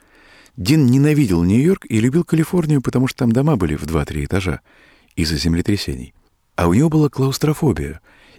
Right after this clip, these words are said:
и он не мог ездить в лифте. Но работать часто приходилось именно в Нью-Йорке.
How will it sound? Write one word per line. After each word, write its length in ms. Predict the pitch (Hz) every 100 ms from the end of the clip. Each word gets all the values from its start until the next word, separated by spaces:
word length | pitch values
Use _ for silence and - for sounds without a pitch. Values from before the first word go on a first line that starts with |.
| -
и 80 | 107
он 180 | 123
не 100 | 120
мог 320 | 120 135 175 -
ездить 440 | - 107 113 -
в 40 |
лифте. 380 | 113 101 - - _ _ _ _ _ _
Но 140 | 90
работать 340 | 87 120 208 -
часто 320 | - 127 85
приходилось 540 | 87 82 82 80 76 -
именно 300 | 85 85 113
в 80 |
Нью-Йорке. 480 | 170 208 82 - -